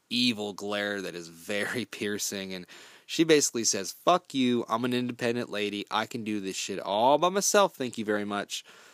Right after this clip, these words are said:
And she goes off to do so. And so he sits his man baby ass <laughs> right back down on that front porch swing, and my all-time favorite part of the movie happens. It's where one half of the swing breaks and he just collapses to the ground.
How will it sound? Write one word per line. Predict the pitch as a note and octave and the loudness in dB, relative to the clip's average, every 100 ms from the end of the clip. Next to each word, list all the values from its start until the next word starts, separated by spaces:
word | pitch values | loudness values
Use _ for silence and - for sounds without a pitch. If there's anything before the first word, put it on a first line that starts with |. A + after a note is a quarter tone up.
| - _ | -20 _
And | - G#2+ | -10 -4
she | - D#3+ | 4 6
goes | D3+ C#3 A#2+ | 6 6 4
off | A#2 A#2 | 0 -2
to | F#2+ | -8
do | A2+ B2 | 0 2
so. | A#2 - E2 - - _ _ _ _ | 2 -2 -4 -10 -16 _ _ _ _
And | G2 G2 | -6 -4
so | A2 | 0
he | C3+ | 2
sits | C#3 - B2+ - | 4 4 0 -2
his | B2 G#2+ | -4 -4
man | G#2+ A2 A2+ | -2 -2 0
baby | G#2+ G#2 G#2 G2+ | 0 0 0 0
ass | G2+ G2+ - - - | 0 0 -4 -4 -8
<laughs> | |
right | A#2+ A2+ B2+ A2+ | -4 2 2 4
back | C#3 - | 2 0
down | B2 A#2+ A#2 | 0 2 2
on | A2+ | 0
that | A2+ - | -4 -4
front | A#2+ A#2 | -4 -4
porch | - A2+ - | -4 -6 -4
swing, | - G#2 G#2 G#2 - - - - _ - | -8 -6 -6 -8 -12 -20 -20 -20 _ -2
and | B2+ C3 | 0 2
my | B2+ - _ | 0 -2 _
all-time | B2 B2 B2+ B2 - B2 A#2+ A2 | 4 4 4 0 -4 -2 -2 -2
favorite | - A#2+ A2+ - | 2 4 4 -2
part | - A#2 A2+ | 0 2 2
of | |
the | G#2 | -2
movie | G#2 A#2 G#2+ | 0 0 0
happens. | G2+ G2 - D#2 F#2+ - - - - - _ | -2 -4 -4 -12 -2 -2 -2 -20 -20 -20 _
It's | A#2+ - | -4 2
where | B2 | 2
one | A#2 A#2 C#3 D3 | 4 4 2 4
half | C#3+ D3 D3 | 4 4 2
of | |
the | B2 | 2
swing | - - B2+ C3 A2+ | 2 2 0 -2 0
breaks | A#2 B2 C3+ - | 4 4 2 2
and | C#3 | 2
he | |
just | B2+ B2 - | 2 2 2
collapses | B2+ A2 G#2+ A#2+ - C3+ | 0 2 2 0 -2 -2
to | - | 0
the | A#2 | 0
ground. | G#2 G#2 G#2+ A#2 B2+ | 0 2 4 2 0